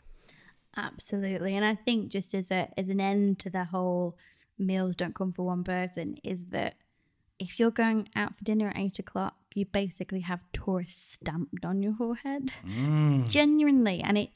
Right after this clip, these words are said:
Speaker 1: it is no urban myth. People in Spain do not sit down to eat until half nine, ten o'clock.
Speaker 2: Earliest.
Speaker 1: Earliest. Like, there's a saying in Spain, if you get home at two A M, you've only gone out for dinner.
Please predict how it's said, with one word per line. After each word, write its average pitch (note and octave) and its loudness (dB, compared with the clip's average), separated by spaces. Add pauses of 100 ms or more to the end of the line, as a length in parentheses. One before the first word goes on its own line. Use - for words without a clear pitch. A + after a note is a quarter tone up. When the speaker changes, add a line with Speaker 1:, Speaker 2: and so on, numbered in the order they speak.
(220)
Speaker 1:
it A#3 2
is C4+ 6
no C4 10
urban B3 6
myth. B3 4
People B3+ 0
in B3+ 6
Spain A#3 6
do G#3 4
not A3 4
sit - -4
down G#3 2
to - -6
eat A3 -2
until F#3+ 0
half G#3 0
nine, G3 0
ten F#3+ 0
o'clock. - -2 (320)
Speaker 2:
Earliest. F#2 -4 (480)
Speaker 1:
Earliest. A3+ 4
Like, G#3+ 4
there's A3 2
a A3 2
saying B3 6
in G#3 6
Spain, A#3 4
if G3+ 0
you G3+ -2
get F#3+ -2
home G#3+ 2
at - -8
two G#3 0
A G3+ 2
M, G#3+ 4
you've F#3 2
only G3+ 2
gone G3 2
out G3+ -6
for G3 -6
dinner. F#3+ 2